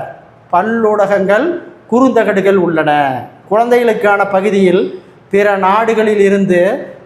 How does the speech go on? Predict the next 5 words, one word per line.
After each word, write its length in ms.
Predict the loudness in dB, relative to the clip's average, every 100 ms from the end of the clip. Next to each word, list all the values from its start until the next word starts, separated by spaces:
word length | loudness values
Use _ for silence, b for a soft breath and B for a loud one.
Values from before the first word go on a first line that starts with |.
| -6
திரட்டப்பட்ட 800 | -2 0 0 -2 -4 -2 0 0 -2 -8 -18 -20 -6
ஐம்பதாயிரத்துக்கு 1080 | -2 0 0 0 2 0 0 -2 -4 -2 0
மேற்பட்ட, 760 | 0 0 -2 0 2 2 2 2
எவ்வளவு? 480 | 2 2 2 2 0 -4 -12 -14 -14 -4
ஐம்பதாயிரத்திற்கு 1400 | 0 0 2 2 2 2 2 2 0 0 -4 -2 0 2